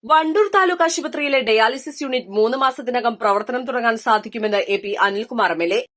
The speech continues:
ഡയാലിസിസ് യൂണിറ്റിന്റെ പ്രവർത്തനം ജനകീയ പങ്കാളിത്തത്തോടെ നടപ്പിലാക്കുവാനാണ് തീരുമാനം. ഡയാലിസിസ് യൂണിറ്റ് പ്രവർത്തിക്കുവാനാവശ്യമായ ചിലവുകൾ ഉൾപ്പെടെ ജനകീയ പങ്കാളിത്തത്തോടെ കണ്ടെത്താനാണ് ശ്രമം.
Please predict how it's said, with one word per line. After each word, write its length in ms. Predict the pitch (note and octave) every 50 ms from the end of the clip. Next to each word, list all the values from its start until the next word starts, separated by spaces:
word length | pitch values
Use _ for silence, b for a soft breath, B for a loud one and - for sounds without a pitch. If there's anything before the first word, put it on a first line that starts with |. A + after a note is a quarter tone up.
| _ _ _ - G#3
ഡയാലിസിസ് 520 | C4+ D4 D4 D#4+ F4 F#4+ - - G4+ - F#4+
യൂണിറ്റിന്റെ 340 | F4+ E4+ E4+ - C#4+ C#4 D4+
പ്രവർത്തനം 540 | D4 - C4+ B3+ B3+ B3+ - B3+ B3 A#3+ G#3+
ജനകീയ 380 | G#3 G#3+ G#3+ A3 A3 B3 C4+ C#4
പങ്കാളിത്തത്തോടെ 640 | D4 C4 B3 B3 B3+ B3 B3 - B3+ B3 A#3 A3+ A3+
നടപ്പിലാക്കുവാനാണ് 840 | G#3 G#3 F#3+ G3 - B3 B3 A#3+ B3 C4 B3 A#3+ A3+ A3+ G3+ F3+ E3
തീരുമാനം. 500 | E3 - F3 F3 E3+ F3 F3+ - - G4+ _ _ _ _ _ - A3 B3+
ഡയാലിസിസ് 540 | D4 D4 D4 E4 G4 G4+ - G4+ G4 G4 F#4
യൂണിറ്റ് 220 | E4+ E4 E4 E4
പ്രവർത്തിക്കുവാനാവശ്യമായ 1080 | - C4+ A3+ A#3 A#3+ A#3+ D4 D4+ D#4 D4 C#4+ C#4+ C4+ C4 B3+ B3 D4 B3 B3 B3 A#3+ A#3
ചിലവുകൾ 460 | A#3+ - G#3+ G#3 G#3 A#3+ B3 C4+ C4
ഉൾപ്പെടെ 320 | C4 - B3+ A#3+ A#3 - -
ജനകീയ 400 | F3 G#3 G#3 G#3 G#3+ G#3+ B3+ C4+ C4+
പങ്കാളിത്തത്തോടെ 640 | C4+ B3 A#3 A#3+ A#3+ A#3+ - G#3+ A#3+ A3+ G#3+ G#3+ G#3+ A3+
കണ്ടെത്താനാണ് 580 | G#3+ G3+ G3 G#3+ G#3+ F#3+ F3 E3+ A3+ F#3 E3
ശ്രമം. 380 | E3+ - F3+ E3 F3 A3 E4 -